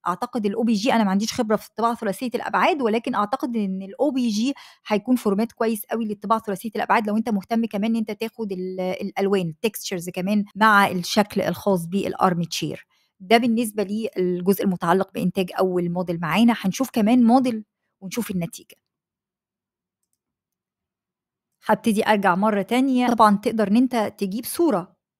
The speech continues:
وتحولها ثري دي موديل، ولكن أنا هنا حابة إن أنا أستخدم التكست من الأول خالص كده أشوف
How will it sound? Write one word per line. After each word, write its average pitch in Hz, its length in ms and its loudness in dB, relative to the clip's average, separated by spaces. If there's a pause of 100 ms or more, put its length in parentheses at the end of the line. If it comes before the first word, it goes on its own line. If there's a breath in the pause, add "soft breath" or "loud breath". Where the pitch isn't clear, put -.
وتحولها 208 560 0
ثري 233 260 -2
دي 220 120 2
موديل، 185 340 0
ولكن 208 320 -2
أنا 208 140 0
هنا 226 120 2
حابة 220 260 -4
إن 214 80 0
أنا 220 100 0
أستخدم 208 340 -4
التكست 220 360 -8 (240)
من 202 180 -2
الأول 214 380 -2
خالص 208 300 -4
كده 202 280 -4
أشوف - 280 -6